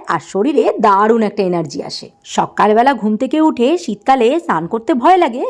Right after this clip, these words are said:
কিন্তু একবার যদি স্নান হয়ে যায়, বেশ ফ্রেশ লাগে, আর শরীরটা খুব ঝরঝর করে।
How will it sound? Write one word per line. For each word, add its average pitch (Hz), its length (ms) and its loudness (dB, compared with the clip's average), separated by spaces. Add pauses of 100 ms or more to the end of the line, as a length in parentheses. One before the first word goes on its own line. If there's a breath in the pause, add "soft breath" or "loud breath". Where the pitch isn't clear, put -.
কিন্তু 190 240 -8
একবার 170 380 -4
যদি 277 200 -8
স্নান 359 280 -2
হয়ে 370 160 0
যায়, 320 280 0 (120)
বেশ 226 380 2
ফ্রেশ 175 360 -8
লাগে, - 260 -10 (320 loud breath)
আর 170 100 -10
শরীরটা 214 520 -4 (100)
খুব 269 180 -6
ঝরঝর 170 420 -6
করে। - 280 -18